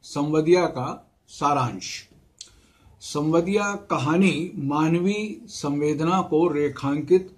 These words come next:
करने वाली एक विलक्षण कहानी है। इसमें हरगोविंद नाम के एक ऐसे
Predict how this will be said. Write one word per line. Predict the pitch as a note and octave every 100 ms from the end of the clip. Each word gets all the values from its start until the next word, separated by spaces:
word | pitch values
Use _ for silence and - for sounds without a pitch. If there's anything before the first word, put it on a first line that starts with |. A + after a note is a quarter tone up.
| -
करने | C3+ C#3 F3
वाली | E3 B2 A#2 D#3+ C4 - _ _ -
एक | F3+ F#3+ - - -
विलक्षण | C3 C#3 E3 E3 - G#3
कहानी | G3 C#3+ B2 A#2+
है। | A#2 - - - _ _ _ _ - _ _ E3
इसमें | D#3+ F#3 G3+
हरगोविंद | G3+ - C#3+ D#3 D3 E3 E3+ G3+ G3+ - _ _ -
नाम | C#3+ D3+ E3+ F#3
के | G3 G3 F#3+ F3+ F3+
एक | F#3 - -
ऐसे | E3+ D#3 - F#3+ D#3 F#3+